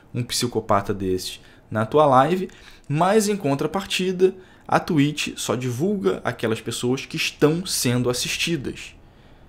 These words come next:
Só divulga quem tem muita gente na live. Quando você entra lá, tem lá as pessoas que tão, tem o Mago David Jones, tem o Alan Zoca, tem, é, sei lá, o Bryce, tem esses caras que são gigantes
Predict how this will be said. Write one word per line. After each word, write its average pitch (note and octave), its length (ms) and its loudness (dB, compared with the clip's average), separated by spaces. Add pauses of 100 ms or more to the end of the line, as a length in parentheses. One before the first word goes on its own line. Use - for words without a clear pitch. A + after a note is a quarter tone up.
(200)
Só - 280 0
divulga E3+ 640 0 (260)
quem E3+ 220 -2
tem D#3+ 460 -2
muita E3+ 440 0
gente B2+ 300 -2
na D#3 100 -2
live. C#3 280 0
Quando C3+ 180 -6
você D#3 240 -2
entra D3 340 -2
lá, C#3 340 0 (680)
tem D3+ 180 -2
lá A2+ 220 4
as F#2 100 -2
pessoas C3 400 0
que E3 100 -2
tão, C#3+ 200 -2
tem C3+ 180 -2
o C#3 60 0
Mago A#2+ 280 4
David B2 300 2
Jones, C3+ 520 4
tem G#2 160 -4
o F#2+ 120 0
Alan A#2 200 0
Zoca, B2+ 680 6
tem, A2 560 -4 (360)
é, G2+ 460 4
sei - 240 2
lá, G#2 180 6
o G#2+ 60 4
Bryce, A2 580 4
tem E3+ 180 -2
esses - 220 0
caras A#2 280 2
que - 80 -10
são A2+ 220 0
gigantes D3+ 800 0